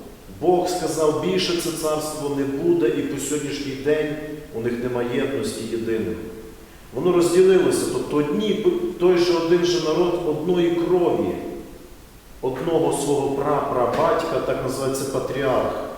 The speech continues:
Патріарх перекладається, це от-, отець отців. Одна кров фізична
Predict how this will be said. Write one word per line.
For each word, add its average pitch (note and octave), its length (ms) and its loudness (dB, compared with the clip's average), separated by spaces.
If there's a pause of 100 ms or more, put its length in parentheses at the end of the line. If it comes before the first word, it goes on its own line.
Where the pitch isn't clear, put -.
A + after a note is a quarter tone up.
(200)
Патріарх E3+ 440 0
перекладається, D3 600 2
це C#3 180 -4 (120)
от-, C#3+ 440 -2
отець F3 680 0
отців. D3 460 -4 (600)
Одна F3 360 2
кров D#3+ 680 2
фізична C3+ 600 -2